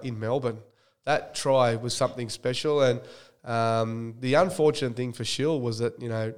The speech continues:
um, he got injured not long after that and wasn't able to play again, uh, in the season. But,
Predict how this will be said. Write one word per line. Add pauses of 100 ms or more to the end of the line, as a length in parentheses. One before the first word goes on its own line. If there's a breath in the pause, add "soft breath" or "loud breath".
um,
he
got
injured
not
long
after
that
and
wasn't
able
to
play
again, (440 soft breath)
uh,
in
the
season.
But,